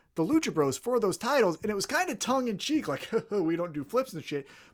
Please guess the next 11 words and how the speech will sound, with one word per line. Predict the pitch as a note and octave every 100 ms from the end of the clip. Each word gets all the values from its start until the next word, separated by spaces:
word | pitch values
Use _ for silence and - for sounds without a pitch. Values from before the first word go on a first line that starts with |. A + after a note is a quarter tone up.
| -
But | G3
you | D#4 G4+
go | F4+
watch | B3+ A3+ C#4+ D3+
it. | A2+ -
I, | F#3+ C#4+ -
I, | A#3 E4+ C4+ -
I | B3 C4+ A3+
educated | A#3 G#3 G#3+ G3
myself | E3+ D3+ G3 -
today. | E3 F#3+ C3